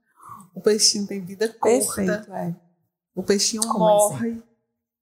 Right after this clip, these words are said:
Speaker 1: E muitas, muitas vezes a gente vê a pessoa pega e compra um peixe igual, e tem vários idênticos. A criança não vai perceber e substitui. E não permite que a criança vivencie aquele luto.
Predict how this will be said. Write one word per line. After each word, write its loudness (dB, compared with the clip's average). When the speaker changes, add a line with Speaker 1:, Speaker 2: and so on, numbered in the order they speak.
Speaker 1:
E 0
muitas, -2
muitas -4
vezes 2
a -2
gente -8
vê -4
a -2
pessoa -2
pega 0
e -4
compra -2
um -2
peixe -2
igual, 2
e -2
tem -8
vários -2
idênticos. -2
A -10
criança -2
não -2
vai -4
perceber -4
e -4
substitui. -2
E 0
não 0
permite 0
que -4
a 0
criança -4
vivencie 0
aquele 0
luto. -10